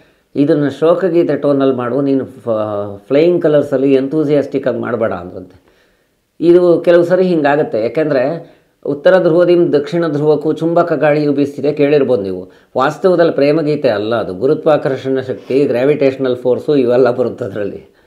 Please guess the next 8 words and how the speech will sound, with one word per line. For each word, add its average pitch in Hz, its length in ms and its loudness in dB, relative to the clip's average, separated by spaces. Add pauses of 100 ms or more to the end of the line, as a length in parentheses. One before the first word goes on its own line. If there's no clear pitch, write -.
(380)
ಹಾಗಾಗಿ 147 640 0 (240)
ಅದನ್ನು 170 340 2
ನಾವು 151 200 2
ಬಹಳ 127 200 0
ಮುಖ್ಯವಾಗಿ 139 720 2
ಅರ್ಥ 101 280 -4
ಮಾಡ್ಕೊಳ್ಬೇಕು. 117 720 -4
ಯಾಕಂತಂದ್ರೆ, 131 920 -2